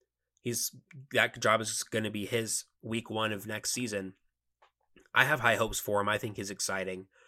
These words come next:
Um, but the forty-niners have a lot riding on him for sure. So the forty-niners were the best of our long shots.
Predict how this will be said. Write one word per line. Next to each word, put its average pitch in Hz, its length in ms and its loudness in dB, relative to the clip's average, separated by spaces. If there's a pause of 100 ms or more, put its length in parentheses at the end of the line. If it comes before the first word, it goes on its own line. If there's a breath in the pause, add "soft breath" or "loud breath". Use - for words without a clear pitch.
(260 soft breath)
Um, 92 380 -4 (340)
but 98 340 -4 (1400)
the 127 120 -8
forty-niners 104 480 4
have 101 100 0
a 95 40 0
lot 95 340 -2 (100)
riding 98 400 2
on 95 160 -6
him 90 240 -8
for 95 140 -12
sure. 92 340 -4 (160)
So 127 140 -2
the 107 100 2
forty-niners 123 600 4
were 113 480 2 (160)
the 120 140 -2
best - 400 0
of 113 100 0
our 110 120 4
long 107 300 0
shots. - 540 -2